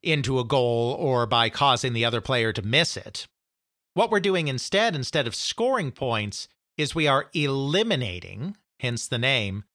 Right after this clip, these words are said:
players from competition. It's still kind of like scoring a goal, but the difference is you're not winning points. Your opponents are losing points.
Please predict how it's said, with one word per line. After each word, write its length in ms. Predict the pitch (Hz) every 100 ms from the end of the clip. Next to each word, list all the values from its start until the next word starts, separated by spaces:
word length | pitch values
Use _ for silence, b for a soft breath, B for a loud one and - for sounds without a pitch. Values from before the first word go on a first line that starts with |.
| _ _ -
players 440 | 180 170 151 135
from 180 | - 131
competition. 840 | - 131 110 - - 202 - 95 - _ _ _ _ _ -
It's 180 | 180 175
still 400 | - - 269 302
kind 420 | - 175 190 233
of 120 | 233
like 240 | 233 226 -
scoring 420 | - 226 214 202
a 60 |
goal, 400 | 175 156 175 220
but 160 | 196 175
the 80 | 143
difference 580 | 113 202 233 226 - 165
is 240 | 156 120
you're 320 | 127 156 214
not 420 | 208 165 143 135 - -
winning 400 | 139 202 180 127
points. 720 | - 110 95 98 - - - _ _ _
Your 180 | 151 139
opponents 640 | 131 180 214 190 135 120 - -
are 420 | 131 117 113 98 _
losing 720 | 117 110 131 156 139 117 87 92 _ _
points. 680 | - 107 85 - - - -